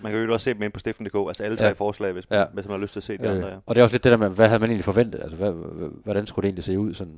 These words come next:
Speaker 2: når man ser det udefra, ikke? Altså,
Speaker 1: Ja.
Speaker 2: der, det var også en del af opdraget, at det skulle ligesom passe ind i, øh, ind i, øh,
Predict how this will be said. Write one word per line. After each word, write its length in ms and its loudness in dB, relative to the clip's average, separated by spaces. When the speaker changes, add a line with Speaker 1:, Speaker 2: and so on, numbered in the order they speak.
Speaker 2:
når 80 -14
man 100 -16
ser 160 0
det 80 -6
udefra, 420 -6
ikke? 180 -14
Altså, 240 -14
Speaker 1:
Ja. 200 -10
Speaker 2:
der, 120 6
det 100 4
var 60 10
også 200 8
en 80 -4
del 140 8
af 80 10
opdraget, 360 6
at 80 -6
det 80 -8
skulle 180 -8
ligesom 340 -4
passe 300 4
ind 160 -6
i, 220 -10
øh, 180 -8
ind 240 -6
i, 260 -2
øh, 360 -4